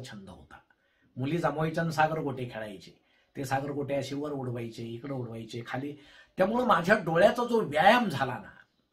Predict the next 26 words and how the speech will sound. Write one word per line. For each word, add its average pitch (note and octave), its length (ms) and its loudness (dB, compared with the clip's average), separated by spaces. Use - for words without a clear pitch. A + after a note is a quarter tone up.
अनेक E3+ 320 -4
वर्ष, - 300 -10
मला D#3+ 140 2
वाटतं E3+ 240 0
त्यामुळं E3+ 340 0
माझे D3+ 220 0
डोळे C#3+ 240 -2
चांगले G2 300 -10
असतील." - 520 -20
आता B2+ 200 2
आरोग्याच्या E3+ 680 -2
निकषावर F#3 480 0
हे F3+ 140 0
किती G3+ 340 -6
खरं F#3 160 0
आहे A3+ 100 2
माहीत G3+ 280 -2
नाही, C#3+ 180 -12
परंतु G3 280 0
बालपणापासून G3 1040 4
आपल्या C3 360 -4
देशी C#3 480 -4
खेळ D#3 260 -2
खेळलेल्या C#3 460 -4
लोकांचं C#3 500 -6
आरोग्य A#2+ 460 -2